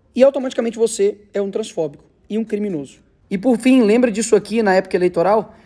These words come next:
T S E determina exclusão de fake news de que Lula implantaria banheiro unissex.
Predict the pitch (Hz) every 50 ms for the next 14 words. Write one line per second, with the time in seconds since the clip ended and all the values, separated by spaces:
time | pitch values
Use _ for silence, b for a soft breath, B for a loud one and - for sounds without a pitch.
0 | b b b b b _ - 196 208 202 - 202 214 240 226 240 240 240 220 202
1 | 202 214 220 226 214 226 226 214 175 180 220 247 247 - - 226 220 220 214 196
2 | 190 196 226 220 196 208 202 226 220 214 214 220 262 294 311 285 285 277 277 233
3 | 240 226 233 233 233 233 233 226 208 196 190 202 214 208 180 180 202 190 180 180
4 | 185 185 185 185 - _ _ _ - 180 185 196 190 - 160 151 - - - -